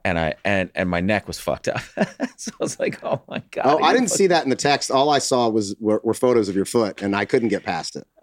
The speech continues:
Speaker 1: Okay, yeah, yeah, yeah. Uh, all right, so I'll get to the neck thing, but, uh, <laughs> so,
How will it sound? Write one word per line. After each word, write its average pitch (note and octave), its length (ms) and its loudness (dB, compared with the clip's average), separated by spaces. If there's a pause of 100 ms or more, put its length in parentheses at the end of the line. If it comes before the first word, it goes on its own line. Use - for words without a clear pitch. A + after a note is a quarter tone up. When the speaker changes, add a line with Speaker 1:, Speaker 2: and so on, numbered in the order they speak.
(120)
Speaker 1:
Okay, A#2+ 320 0
yeah, G2+ 200 0
yeah, F2+ 180 0
yeah. C#2+ 280 -2 (200)
Uh, G#2+ 300 2
all A2+ 80 2
right, E2 240 -2
so G2+ 260 0
I'll G#2 200 2
get G2+ 220 -2
to G2 80 -10
the E2 80 -8
neck E2+ 280 -6
thing, D2 200 -6
but, E2 340 -4
uh, E2+ 420 2 (680)
<laughs> - 880 -14
so, - 320 0